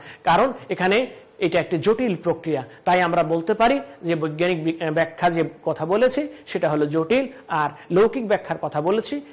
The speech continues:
সেটা একটা সহজ সরল। সুপ্রিয় শিক্ষার্থী, এতক্ষণ আমরা বৈজ্ঞানিক ব্যাখ্যা এবং লৌকিক ব্যাখ্যার মধ্যে কতগুলো পার্থক্য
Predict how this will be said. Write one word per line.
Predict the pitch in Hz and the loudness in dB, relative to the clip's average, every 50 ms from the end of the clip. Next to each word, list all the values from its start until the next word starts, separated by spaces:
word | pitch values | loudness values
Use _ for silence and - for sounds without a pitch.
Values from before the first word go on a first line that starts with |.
| - | -18
সেটা | - - 175 165 165 139 | -10 -10 -6 -4 -4 -6
একটা | 131 - - 113 - - | -6 -8 -12 -14 -12 -12
সহজ | - 127 127 135 120 | -12 -10 -10 -10 -12
সরল। | - - 135 127 127 127 127 - - - - | -12 -12 -12 -12 -12 -12 -14 -18 -20 -20 -14
সুপ্রিয় | - - 240 240 240 226 220 196 | -4 -2 0 0 2 4 4 4
শিক্ষার্থী, | 190 - - 208 - - 247 247 - 269 285 269 277 - - - | 4 2 -2 -4 -2 -4 -4 -2 0 0 0 0 -2 -10 -6 2
এতক্ষণ | - 170 165 - 208 202 - 262 269 | 2 2 4 2 0 -2 -2 -2 0
আমরা | 247 208 190 180 196 240 262 247 - - - - 160 | 0 0 2 2 2 2 2 -2 -6 -14 -14 -6 0
বৈজ্ঞানিক | 160 165 147 147 170 160 165 160 165 | 0 0 2 2 0 0 0 0 0
ব্যাখ্যা | 190 196 196 - 226 | 0 0 0 -2 -2
এবং | 220 185 175 160 | -2 0 0 0
লৌকিক | 151 151 151 151 170 160 151 | 0 0 0 0 -4 -2 -2
ব্যাখ্যার | 151 156 151 - - 226 | -2 -4 -2 -4 -4 -4
মধ্যে | 214 226 226 220 262 262 - - - - | -4 -4 -2 -2 -2 -2 -4 -10 -8 -4
কতগুলো | - 190 165 180 156 156 156 | -2 -2 0 0 0 0 0
পার্থক্য | 151 151 - 131 135 - - - 170 170 - 247 277 277 | 0 0 -2 -2 -2 -4 -6 -6 -4 0 2 2 2 0